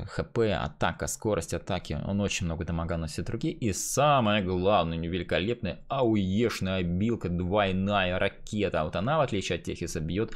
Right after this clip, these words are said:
магией, то есть он, а, синергирует с нашими тремя магами, то есть великолепный десятый юнит, который просто как вишенка на торте на эту стратегию ложится, если вдруг вы выше в десять слотов. Вот.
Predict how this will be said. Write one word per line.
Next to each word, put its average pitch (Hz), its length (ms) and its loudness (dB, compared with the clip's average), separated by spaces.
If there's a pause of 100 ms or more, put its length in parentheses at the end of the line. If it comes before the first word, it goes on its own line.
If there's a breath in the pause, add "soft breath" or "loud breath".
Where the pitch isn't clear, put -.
(340 loud breath)
магией, 95 880 4
то 82 80 -2
есть - 180 -4
он, 101 260 0 (340 loud breath)
а, 76 200 0
синергирует 92 540 0
с - 80 -6
нашими 92 340 0
тремя 87 340 0
магами, 80 280 0
то 80 80 -2
есть 90 100 -2
великолепный 98 1120 0
десятый 82 540 0
юнит, 170 420 0
который 87 360 -2
просто - 280 -4
как - 200 -4
вишенка 104 360 -2
на 92 140 -2
торте 95 300 -4
на 87 60 0
эту 82 120 -4
стратегию 95 480 -2
ложится, 165 320 0
если 110 260 0
вдруг 87 260 -2
вы 92 300 0
выше 87 340 -2
в 82 60 -2
десять 76 260 -4
слотов. 80 360 -4 (680)
Вот. 87 380 -2